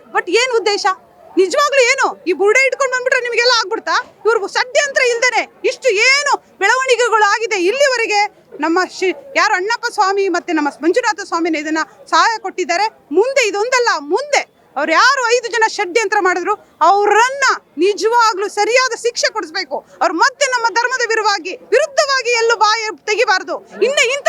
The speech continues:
ಮುನ್-, ಮುಂದಿನ ಬೇರೆ ಹುಡು-, ಬೇರೆಯವರು ಕೂಡ ಇದ್ರ ಕಡೆ,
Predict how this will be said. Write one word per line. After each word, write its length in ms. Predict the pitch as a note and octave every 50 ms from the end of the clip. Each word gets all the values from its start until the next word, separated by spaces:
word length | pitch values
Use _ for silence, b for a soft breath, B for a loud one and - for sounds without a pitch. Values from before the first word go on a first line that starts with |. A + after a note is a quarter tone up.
| C#5
ಮುನ್-, 320 | - A#4+ C5 C5 C#5 C5 A#4+
ಮುಂದಿನ 420 | - D5 D5 D5 D5 C#5+ B4+ F4+
ಬೇರೆ 360 | G4+ B4 C#5+ D#5+ E5 C#5 C5
ಹುಡು-, 440 | B4 A4 - B4 G4 - _ _ -
ಬೇರೆಯವರು 420 | A#4 B4+ D5+ E5+ D5+ C#5+ C#5+ -
ಕೂಡ 120 | G#4 B4 B4 B4
ಇದ್ರ 120 | A4+ A4+ A4+
ಕಡೆ, 200 | A4+ A4+ A4